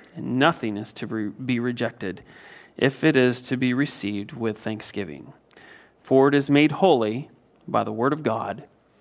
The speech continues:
and prayer." As we read this text, what, what we know, um, from reading the end of chapter three and the beginning of chapter four is that you, you see that these things flow together, don't you?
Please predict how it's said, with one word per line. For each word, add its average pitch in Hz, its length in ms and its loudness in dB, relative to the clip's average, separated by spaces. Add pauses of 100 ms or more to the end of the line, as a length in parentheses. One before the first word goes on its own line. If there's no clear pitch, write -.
(580)
and 107 160 -12
prayer." 85 360 -6 (2000)
As 147 120 2
we 185 120 8
read 185 200 8
this 165 140 4
text, 180 360 2
what, 156 260 4
what 165 180 4
we 156 140 6
know, 151 460 6
um, 135 320 4
from 135 300 2
reading 143 560 4 (320)
the 139 280 6
end 208 200 6
of 170 100 4
chapter 139 340 0
three 135 360 2
and 139 120 2
the 127 40 0
beginning 131 280 2
of 123 40 -8
chapter 127 280 0
four 160 360 4
is 123 120 2
that 123 260 2
you, 135 80 0
you 127 240 -2
see 254 280 2
that 302 180 2
these 185 260 2
things - 520 0
flow 135 340 4
together, 117 420 2
don't 113 340 -4
you? 76 200 -14